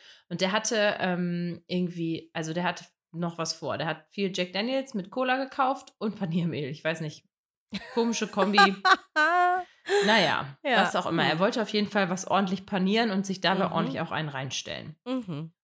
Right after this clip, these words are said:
Speaker 1: Und dann gibt es ja am Ende von der Kasse immer diese silbernen Dinger, die wie so Ab-, Abgrenzung, Ränder, wie auch immer.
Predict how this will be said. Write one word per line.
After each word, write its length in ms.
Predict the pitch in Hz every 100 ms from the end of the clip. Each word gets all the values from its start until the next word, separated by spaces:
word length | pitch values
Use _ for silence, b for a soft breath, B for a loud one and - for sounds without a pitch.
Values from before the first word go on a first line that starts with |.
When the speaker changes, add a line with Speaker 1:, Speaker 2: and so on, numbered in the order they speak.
| _
Speaker 1:
Und 220 | - 175
dann 360 | 185 170 226 427 - _ _ _ _ _ -
gibt 160 | 254 262
es 100 | -
ja 80 | 185
am 100 | 185
Ende 200 | 240 294
von 180 | 226
der 100 | 185
Kasse 340 | 180 233 247 196
immer 220 | 190 180
diese 260 | 170 175 165
silbernen 680 | 208 226 202 185 175 170
Dinger, 560 | 214 220 139 156 285 - _ _ -
die 80 | 175
wie 60 | 170
so 140 | 170
Ab-, 260 | - - - -
Abgrenzung, 800 | 185 - - - 170 151 160 147
Ränder, 520 | 151 190 185 139 170
wie 100 | 156
auch 80 | -
immer. 400 | 185 151 175